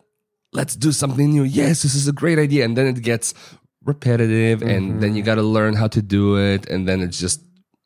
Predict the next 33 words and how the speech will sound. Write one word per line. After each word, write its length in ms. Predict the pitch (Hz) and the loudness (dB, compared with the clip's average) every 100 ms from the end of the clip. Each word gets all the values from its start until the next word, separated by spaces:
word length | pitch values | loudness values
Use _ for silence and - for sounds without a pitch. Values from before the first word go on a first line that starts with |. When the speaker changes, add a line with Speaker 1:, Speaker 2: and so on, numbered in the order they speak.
| _ _ - | _ _ -4
Speaker 1:
ah, 40 | |
Speaker 2:
It's 160 | 87 - | -4 -4
not 80 | - | -4
Speaker 1:
whatever. 400 | 82 107 98 69 - | -2 -2 -4 -8 -8
Speaker 2:
exciting 480 | - 104 104 104 | -4 -2 -2 -4
anymore. 320 | 95 98 98 98 | -6 -8 -8 -8
It's 160 | 98 | -6
just 240 | 107 95 110 | -6 -4 -2
you 100 | 104 | -2
want 180 | 107 | -2
it, 60 | 104 - | -4 -4
you 120 | 127 | -2
want 120 | 123 117 | -2 0
the 60 | |
next 320 | 110 101 - | -2 -4 -6
dopamine 220 | 107 98 - | -8 -2 0
Speaker 1:
Yeah. 260 | 254 160 92 | 0 0 -2
Speaker 2:
rush. 220 | 98 117 | -6 -10
Speaker 1:
Yeah, 240 | - 170 175 | -2 0 2
like, 120 | 135 | 2
for 100 | 165 | 2
Speaker 2:
Yeah. 20 | 156 | 0
Speaker 1:
example, 240 | 156 165 147 | 0 0 0
like, 180 | 127 | -2
learning, 360 | 117 135 147 139 | 0 0 2 0
I 80 | 127 | 2
know 140 | 135 | 2
a 60 | 147 | 2
lot 60 | 147 | 2
of 60 | 135 | 0
people 200 | 123 117 | 0 0
who 60 | |
started, 400 | 110 131 120 92 | 2 2 0 -2